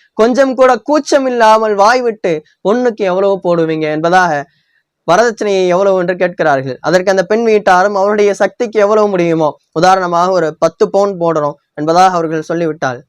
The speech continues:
பத்து பவுன் எல்லாம் எப்படி பத்தும்? தாராளமா பதினஞ்சு பவுன் போடலாமே என்று அந்த பெண் வீட்டாரிடத்துல கொஞ்சம் கூட வெட்கம் இல்லாமல்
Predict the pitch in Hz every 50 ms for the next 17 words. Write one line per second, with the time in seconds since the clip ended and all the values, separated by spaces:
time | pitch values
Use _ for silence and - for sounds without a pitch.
0 | _ _ _ _ - 175 - - - 262 - - 247 247 254 247 240 240 240 233
1 | 220 214 208 226 226 226 214 220 190 175 - - 170 170 165 160 151 160 165 196
2 | 220 220 220 226 226 233 226 214 - - 185 196 233 247 254 240 240 220 220 240
3 | 240 240 226 208 208 202 202 202 202 196 196 196 190 180 180 190 196 190 165 170
4 | 180 - _ _ _ _ _ _ _ _ _ _ _ _ _ _ - 170 202 190
5 | 233 262 285 277 269 262 226 240 262 233 233 233 226 214 226 202 185 220 220 214
6 | 208 208 190 - - _ - 214 226 247 240 269 262 247 247 262 269 262 254 233
7 | 214 233 226 - - 320 285 285 269 247 233 214 208 208 202 208 202 196